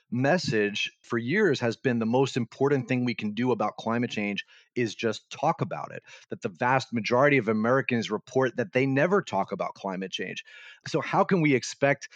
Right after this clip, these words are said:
the populace to sort of really rally behind this issue and our politicians to take action on it if we're not even talking about it? So that, to me, is, okay, that's the issue that we need to be focusing on. And Katharine also has a tremendous amount of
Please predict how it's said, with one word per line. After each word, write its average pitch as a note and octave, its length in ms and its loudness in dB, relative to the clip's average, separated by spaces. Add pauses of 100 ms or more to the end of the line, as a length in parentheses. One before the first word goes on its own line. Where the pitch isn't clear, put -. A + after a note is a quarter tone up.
(220)
the A#2+ 80 -2
populace B2 880 0
to A#2 340 0
sort A#2+ 160 -2
of G#2 100 -8
really A2+ 220 0
rally A#2 340 2
behind A2+ 340 0
this G2+ 140 -4
issue G#2+ 400 2
and G#2 80 2
our G#2 240 0
politicians C#3 800 0
to A#2 260 0 (320)
take C3 220 0
action D3 340 0
on G#2+ 140 2
it A#2+ 120 0 (220)
if - 160 -4
we're F3 120 2
not F#3+ 160 2
even A#2 200 0
talking C#3 360 -2
about F2 260 -6
it? - 80 -12 (500)
So C3 200 -2
that, E3 320 2 (200)
to C3 100 0
me, C3+ 260 4
is, A#2 280 2
okay, A#2 300 0
that's A#2 420 0
the A#2+ 160 0
issue A2 240 0
that G#2 140 0
we A2 80 -2
need G#2+ 140 -2
to G2+ 40 -6
be G2 80 -6
focusing G#2 420 -4
on. G2 220 -4 (320)
And C#3 160 0
Katharine C#3+ 400 -2
also C3+ 380 0
has A2+ 340 0
a G#2+ 220 0
tremendous A#2+ 640 -2
amount G#2+ 400 -2
of G2 240 -4